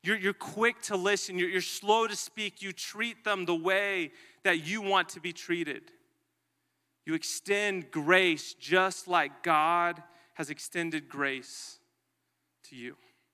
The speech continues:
So as we wrap up tonight, I, I, I just really want you to consider, as we, we're, we're finishing this series, we've talked about so many different things. I really want you to ask yourself, am I a person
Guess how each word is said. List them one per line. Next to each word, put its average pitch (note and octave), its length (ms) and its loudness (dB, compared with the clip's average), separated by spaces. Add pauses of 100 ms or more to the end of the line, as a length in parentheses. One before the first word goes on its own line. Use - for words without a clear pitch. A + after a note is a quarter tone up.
(1200)
So - 140 2
as E3 100 4
we F#3+ 80 4
wrap F#3+ 320 6
up F#3+ 300 4
tonight, D#3+ 480 4 (1500)
I, F#3 360 6
I, G3+ 40 6
I A#3 60 6
just A3 200 -8
really B3+ 220 2
want A3+ 220 2
you G#3 100 -2
to G3+ 80 2
consider, F3+ 380 2
as D#3 180 6
we, F3 140 -2
we're, E3+ 200 0
we're E3 120 0
finishing A#3 640 0
this G#3 120 0
series, A3 380 -2
we've G3 240 -12
talked G#3 300 2
about F#3 200 4
so G#3 220 0
many A3 220 -2
different F#3 340 -2
things. F#3+ 640 -4 (1200)
I F#3 220 -2
really A3 240 2
want A#3 260 -2
you G#3+ 60 -8
to E3+ 100 2
ask F3+ 320 0
yourself, B2+ 380 -4 (720)
am D#3+ 180 -4
I G3 240 4
a A3 120 -2
person D3 840 -4